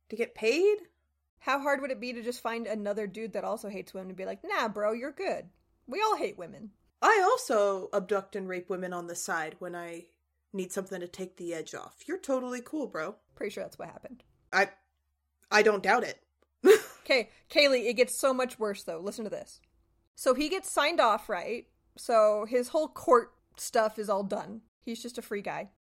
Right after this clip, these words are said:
Speaker 2: Just over a year later, a twelve-year-old girl in Charlottesville goes missing.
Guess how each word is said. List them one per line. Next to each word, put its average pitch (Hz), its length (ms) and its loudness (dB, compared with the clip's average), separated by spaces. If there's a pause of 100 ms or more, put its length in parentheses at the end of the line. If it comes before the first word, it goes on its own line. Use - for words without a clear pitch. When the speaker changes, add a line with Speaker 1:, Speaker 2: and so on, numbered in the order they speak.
(500)
Speaker 2:
Just 254 380 0
over 320 360 -4
a 247 120 0
year 233 420 -4
later, 233 720 -4 (500)
a 233 80 -2
twelve-year-old 294 960 0
girl 208 360 0
in 208 180 -10
Charlottesville 202 960 -6
goes 151 240 -12
missing. 135 480 -18